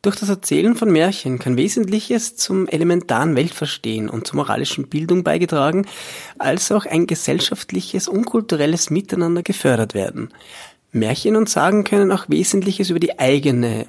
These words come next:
und kollektive kulturelle Identität vermitteln. Seit Jahrhunderten wurden und werden Märchen, aber auch zum Beispiel Sagen und Heldenlieder mündlich weitergegeben. In Europa lässt sich dies unter anderem auf die Tradition der Troubadoure, Minnesänger und Hofnarren zurückführen.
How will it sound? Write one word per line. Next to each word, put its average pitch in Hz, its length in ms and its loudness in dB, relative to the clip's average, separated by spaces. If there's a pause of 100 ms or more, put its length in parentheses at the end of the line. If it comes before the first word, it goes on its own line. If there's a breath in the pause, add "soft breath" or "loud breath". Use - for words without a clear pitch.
und - 180 -6
kollektive 151 680 -2
kulturelle 135 540 -2
Identität 123 640 -2
vermitteln. - 480 -8 (720)
Seit 165 240 0
Jahrhunderten 165 500 2
wurden 165 240 4
und 160 160 2
werden 143 260 2
Märchen, 180 680 0
aber - 160 -6
auch 123 100 -10
zum - 140 -14
Beispiel 120 280 -8
Sagen 135 500 -2
und 135 140 -4
Heldenlieder 135 680 -2
mündlich 151 380 0
weitergegeben. 104 720 -8 (200)
In 131 140 4
Europa 110 440 0
lässt 196 280 0
sich - 160 -6
dies 208 240 -2
unter 190 220 -2
anderem 180 320 2
auf 175 80 -2
die 185 100 -2
Tradition 175 520 0
der 165 100 -2
Troubadoure, 143 720 0
Minnesänger 151 640 2
und 147 180 -6
Hofnarren 147 500 0
zurückführen. - 680 -6